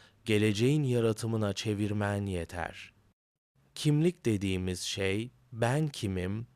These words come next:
sorusuna verilmiş sessiz bir cevaptır ve bu cevap hayatının tamamını şekillendirir.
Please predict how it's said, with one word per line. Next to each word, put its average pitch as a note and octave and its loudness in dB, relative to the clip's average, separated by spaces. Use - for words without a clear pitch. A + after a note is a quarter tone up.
sorusuna C#3 2
verilmiş G2 -2
sessiz B2+ -2
bir G#2+ 0
cevaptır G2+ -2
ve G#2+ 0
bu D3 2
cevap G2+ 0
hayatının G#2+ 0
tamamını B2 2
şekillendirir. F2+ -6